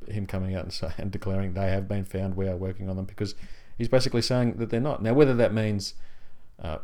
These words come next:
say, Phil Morris, for instance, has, has got them sitting, uh, safely tucked away and, uh, is working on something with the B B C, that's one thing. But, uh, in terms of them actually being returned to the B B C, no, nothing. So the, the, the point at the moment is,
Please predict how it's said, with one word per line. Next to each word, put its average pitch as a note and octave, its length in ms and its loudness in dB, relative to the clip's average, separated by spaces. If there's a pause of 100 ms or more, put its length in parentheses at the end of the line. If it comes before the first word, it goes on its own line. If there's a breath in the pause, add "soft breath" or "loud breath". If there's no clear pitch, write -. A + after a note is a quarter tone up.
say, - 180 -4
Phil A2 260 0
Morris, G#2 320 2
for - 180 -8
instance, G2+ 300 -4
has, F#2+ 200 -2
has F#2+ 180 -2
got G2 160 -4
them G2 100 -4
sitting, G2+ 480 -2
uh, F#2+ 320 -4 (640 loud breath)
safely G2+ 360 -2
tucked G2+ 240 0
away A#2 400 4
and, G2 360 0
uh, F#2+ 200 2
is F#2+ 120 -2
working G#2+ 360 2
on G#2 80 0
something A2+ 320 -2
with G#2 80 -4
the G#2 80 -8
B A2 160 4
B G#2+ 160 2
C, F3 300 -2 (460 soft breath)
that's - 200 -6
one A#2 160 4
thing. E3 420 -2
But, - 260 -4
uh, F2 200 -2
in G2 120 -4
terms G#2 300 0
of F#2+ 80 -2
them G2 180 4
actually G2+ 260 6
being F#2+ 180 4
returned G2 340 2
to F#2+ 60 -4
the F#2 80 -4
B F#2+ 140 0
B F#2 140 -2
C, F#2+ 360 -4 (560 loud breath)
no, F#2 280 0
nothing. F#2 300 0
So G2+ 140 2
the, G#2 120 2
the, G#2 180 0
the A2 120 -2
point B2+ 280 4
at G2 100 0
the G2+ 60 -2
moment A2+ 340 2
is, A2 260 -2